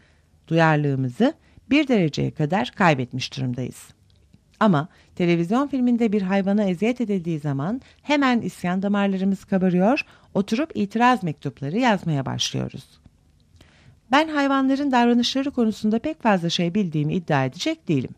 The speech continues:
Daha insan davranışlarının getirdiği şaşkınlığı bile yenebilmiş değilim.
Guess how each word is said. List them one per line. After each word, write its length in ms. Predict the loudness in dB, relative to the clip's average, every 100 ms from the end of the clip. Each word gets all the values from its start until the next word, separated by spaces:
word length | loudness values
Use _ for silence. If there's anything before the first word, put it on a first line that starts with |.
| _ _ _ -20 _ 0
Daha 220 | 2 2
insan 380 | 0 0 0 2
davranışlarının 680 | 4 4 2 0 0 0 -2
getirdiği 420 | -4 -6 -4 -2
şaşkınlığı 680 | -2 -4 -2 0 2 2 2
bile 160 | 2 2
yenebilmiş 720 | 0 -2 -2 -4 -6 -6 -6
değilim. 280 | -6 -6